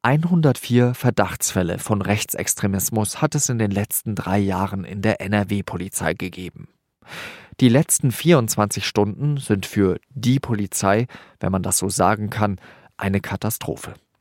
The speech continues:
Neben dieser Meldung aus N R W gab es noch eine aus München. Dort hat es im Polizeipräsidium eine Drogenrazzia gegeben. Die Bild-Zeitung titelt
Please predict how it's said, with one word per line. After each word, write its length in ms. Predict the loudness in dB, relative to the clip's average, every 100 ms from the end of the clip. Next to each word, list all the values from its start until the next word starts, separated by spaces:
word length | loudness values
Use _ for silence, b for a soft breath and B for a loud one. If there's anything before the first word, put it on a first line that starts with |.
| B B B
Neben 280 | 4 4 2
dieser 300 | 4 6 6
Meldung 480 | 4 4 2 0 -2
aus 180 | -4
N 140 | 0 2
R 180 | 2 2
W 220 | 0 0
gab 300 | 2 2 2
es 160 | 0
noch 240 | 0 0 0
eine 260 | -2 0
aus 220 | 0 -2 0
München. 440 | 2 2 0 -8 _ _ -20 B B B 2
Dort 260 | 4 4
hat 200 | 2 2
es 160 | 0 0
im 200 | -2 -2
Polizeipräsidium 1160 | -2 -4 -2 2 0 2 0 2 0 2 0 0
eine 260 | -2 -2
Drogenrazzia 880 | -2 4 4 4 -2 -6 -6 -4 -4
gegeben. 560 | -6 -14 -12 -14 -16 -20 _ -20 B B B
Die 60 | 4
Bild-Zeitung 680 | 6 6 4 2 2 -2
titelt 580 | -4 -2 2 2 2 -4